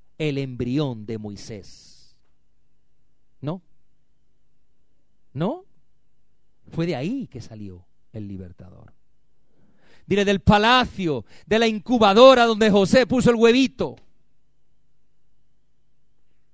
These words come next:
Ese carro que llevaba José lo llevó después Moisés. Y el camino de Moisés fue inverso al de José. Salió de Egipto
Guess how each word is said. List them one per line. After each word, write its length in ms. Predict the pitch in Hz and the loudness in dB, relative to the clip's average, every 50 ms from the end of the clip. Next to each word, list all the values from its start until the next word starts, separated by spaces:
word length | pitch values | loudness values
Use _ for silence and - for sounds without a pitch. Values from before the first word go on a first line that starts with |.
| - - - - | -20 -20 -16 -6
Ese 380 | - 214 247 - - 269 240 | -2 -2 0 0 0 -2 -2
carro 480 | - - 226 247 254 277 285 277 269 247 | 0 0 0 2 2 2 2 0 0 -2
que 140 | - 247 233 | -4 -4 -4
llevaba 320 | 233 233 247 254 254 233 | -4 -2 -2 0 0 0
José 440 | 190 220 214 - - 254 269 277 254 | 0 -2 -4 -4 0 2 2 2 2
lo 100 | 240 240 | 2 0
llevó 220 | 233 226 233 254 | -2 0 0 0
después 320 | 262 247 - - 277 269 196 | 0 0 0 0 -2 -2 -2
Moisés. 840 | 202 247 226 - - 285 277 254 214 - - - - - _ _ - - - - - - - - - - - - - - - - _ - - - - - - - - - - - - - - - - - - - - - - - - - | -2 -6 -8 -6 -2 -2 -2 -2 -2 -6 -14 -20 -20 -20 _ _ -20 -20 -20 -20 -20 -20 -20 -20 -20 -20 -20 -20 -20 -20 -20 -20 _ -20 -20 -20 -20 -20 -20 -20 -20 -20 -20 -20 -20 -20 -20 -20 -20 -20 -20 -20 -20 -20 -20 -20 -20 -14
Y 120 | - 214 240 | -8 -6 -6
el 120 | 247 - | -6 -4
camino 400 | - 247 226 233 240 285 294 285 | -2 -2 -2 -2 -2 -4 -4 -2
de 80 | 285 269 | -2 -2
Moisés 380 | 254 254 254 - - 277 262 - | -2 -2 -4 -2 -2 -2 -2 -2
fue 120 | 269 269 | -4 -8
inverso 420 | 262 240 233 277 277 262 - - | -6 -2 -2 -2 -2 -2 -4 -8
al 60 | 247 233 | -8 -6
de 120 | 226 220 | -6 -6
José. 580 | 196 226 208 - - 262 269 254 208 156 - - - - - _ _ - | -6 -6 -8 -6 -4 -2 -2 -2 -2 -4 -10 -16 -20 -20 -20 _ _ -12
Salió 340 | - 214 214 233 254 262 | -8 -6 -4 -2 0 2
de 120 | 254 240 233 | 2 2 2
Egipto 760 | 214 220 262 320 320 - - - - 262 247 240 240 240 | 0 0 -2 -2 -4 -4 -6 -2 0 0 2 2 0 -4